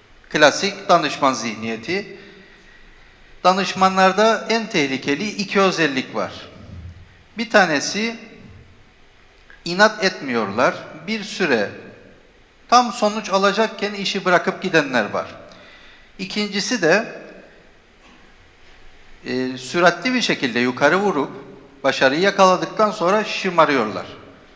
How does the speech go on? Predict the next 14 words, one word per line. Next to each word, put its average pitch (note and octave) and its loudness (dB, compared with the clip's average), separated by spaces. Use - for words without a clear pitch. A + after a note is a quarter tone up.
Şımardıkları G#3 2
zaman, G3 0
"Ben A3 2
oldum" F3 0
havasına C#3 2
girdiği F#3+ -2
zaman E3+ 2
kaybetmeye C3+ 2
başlıyorlar. G#2+ -6
Ben G#3+ -4
iki G#3 -6
bin A3 -2
sekizdeki G3 -2
başarımı G3 0